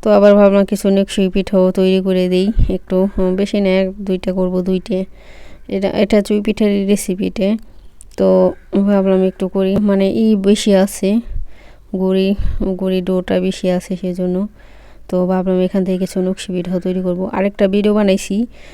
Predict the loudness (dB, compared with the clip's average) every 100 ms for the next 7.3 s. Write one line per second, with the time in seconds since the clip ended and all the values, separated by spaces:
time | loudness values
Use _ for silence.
0 | -20 -6 0 0 0 0 0 0 -2 -2
1 | 0 2 2 2 2 2 2 -2 -10 -18
2 | -4 -2 -2 -2 -4 -2 -2 -4 -2 -2
3 | 0 0 0 0 2 2 2 2 0 0
4 | 2 2 0 0 -2 -2 -2 0 0 -2
5 | -2 -4 -4 -6 -12 -20 -20 -20 -6 0
6 | 2 2 2 0 -2 -2 -2 -2 -4 -2
7 | -4 -4